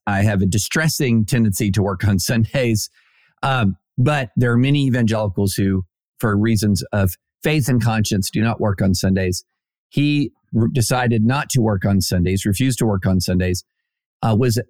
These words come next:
disciplined for that, and eventually he resigned. And so this case was brought to challenge the Postal Service's, uh, religious failure to accommodate his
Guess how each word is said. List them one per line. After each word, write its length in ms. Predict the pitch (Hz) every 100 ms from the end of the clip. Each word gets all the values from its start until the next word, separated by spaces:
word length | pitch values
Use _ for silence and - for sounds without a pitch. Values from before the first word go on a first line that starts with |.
| -
disciplined 680 | 113 156 185 143 139 127 117
for 120 | 104 107
that, 360 | 104 104 101 -
and 160 | 117
eventually 680 | 101 95 123 127 123 113 107
he 340 | 95 104 98 95
resigned. 840 | 107 92 131 131 104 82 113 113 -
And 180 | - 110
so 400 | - 131 117 110 - _ _ _
this 160 | 156 156
case 300 | 196 170 127
was 120 | 110
brought 560 | 101 113 107 104 107 - - -
to 400 | - 131 123 120
challenge 880 | 123 - 156 143 151 147 127 117 104
the 100 | 123
Postal 440 | 98 123 123 - 113
Service's, 760 | - 101 92 98 98 98 - _ _ _ _ _ _ _
uh, 140 | 107 95 _ _ -
religious 600 | 127 131 143 131 117 - -
failure 400 | 147 147 151 143 104
to 180 | 123 -
accommodate 760 | 113 - 117 110 107 98 92 -
his 420 | 107 101 98